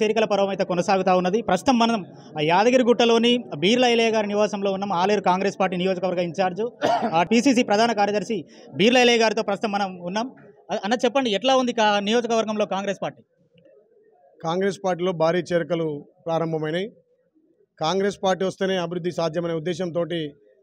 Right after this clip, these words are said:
Speaker 2: గ్రామాలు, తండా-, తండాలు, తండోపతండాలుగా కాంగ్రెస్ పార్టీలో ముఖ్యంగా మహిళలు చాలా చైతన్యమైనరు. తల్లి సోనియా గాంధీ రేపు కాంగ్రెస్ పార్టీ అధికారం రాగానే మహిళలకు పెద్దపీట వేసే విధంగా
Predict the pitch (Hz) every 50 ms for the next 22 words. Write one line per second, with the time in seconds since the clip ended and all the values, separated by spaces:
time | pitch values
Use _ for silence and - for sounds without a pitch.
0 | _ _ 139 156 165 170 185 196 202 202 196 202 196 143 - 170 180 185 190 196
1 | 190 185 - 160 - 165 175 180 185 190 190 190 - - 165 175 190 214 214 202
2 | 196 196 185 185 190 190 185 185 190 185 175 151 165 165 170 180 175 - - 185
3 | 180 165 175 180 175 165 160 _ _ _ _ _ _ _ _ 170 180 - 220 233
4 | 233 233 233 233 226 208 202 208 214 220 220 214 - 196 185 190 202 208 196 -
5 | 190 180 175 196 190 185 175 180 180 196 208 262 - _ _ _ _ _ _ _
6 | _ 170 180 202 214 208 - 196 214 214 220 220 220 214 214 214 214 214 214 202
7 | 190 - - _ - - - _ _ _ _ _ _ _ _ _ _ _ _ 156
8 | 190 208 180 156 151 - 185 196 208 220 226 214 - 220 208 208 196 202 202 196
9 | 196 196 196 220 220 220 208 202 196 202 196 208 208 202 190 185 - - _ _
10 | _ _ 160 156 165 190 214 226 240 240 214 220 175 214 208 190 220 180 208 202
11 | 214 208 202 165 196 196 196 196 196 190 202 196 185 175